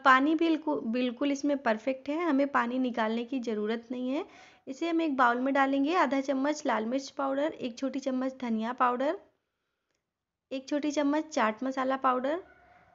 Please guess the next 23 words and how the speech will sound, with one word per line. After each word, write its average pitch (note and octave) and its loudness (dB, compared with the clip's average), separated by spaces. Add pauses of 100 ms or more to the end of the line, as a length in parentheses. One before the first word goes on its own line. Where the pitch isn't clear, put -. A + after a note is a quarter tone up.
आधा C4+ 4
चम्मच D4+ -2 (100)
आमचूर A#3 -2
का C4+ -2
पाउडर G#3 0
डालेंगे C4+ 0
जो C#4 -4
कि B3+ -6
अच्छी A#3+ -4
सी A#3+ -8
खटास A3 -4 (100)
देगा। B3+ 0 (120)
अब B3+ 0
हम C#4+ 2
इसमें C#4+ 0
बारीक A#3+ 0
कटे C4 -2
हुए C4 0
टमाटर A#3 -4
और B3+ -4
प्याज G3+ -6
डाल A#3+ 0
देंगे। B3+ -2